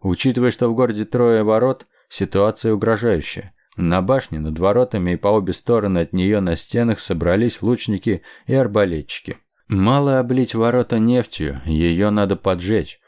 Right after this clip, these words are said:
Вот несколько мамлюков с горящими факелами помчались к воротам. Их встретил поистине град стрел и арбалетных болтов. Даже половины дистанции до стены не проскакали. Пали замертво люди и кони, пронзённые не одной стрелой.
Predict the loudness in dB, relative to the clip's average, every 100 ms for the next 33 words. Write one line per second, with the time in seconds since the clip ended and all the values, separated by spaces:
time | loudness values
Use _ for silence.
0 | _ _ -4 0 2 2 0 -2 -2 -2
1 | 0 2 2 2 0 -2 0 2 2 0
2 | -2 0 0 0 0 0 0 -2 0 0
3 | 0 -2 0 2 0 -4 -12 -16 _ _
4 | _ 0 0 0 0 0 0 -2 0 2
5 | 2 0 0 -2 0 0 -2 -2 -4 0
6 | 2 0 -6 -18 -2 0 2 0 0 0
7 | 0 -4 0 0 0 -4 -6 -6 -16 _
8 | _ _ -2 2 0 0 -4 0 2 2
9 | 0 -2 -2 -2 -2 -2 -2 -2 -2 0
10 | 0 0 -4 -6 -4 -2 -4 -4 -10 _
11 | _ 0 0 2 0 0 0 -2 0 2
12 | 2 2 0 0 0 -2 0 0 -2 0
13 | 0 0 0 2 2 2 0 0 -2 -4
14 | -4 -2 -2 -6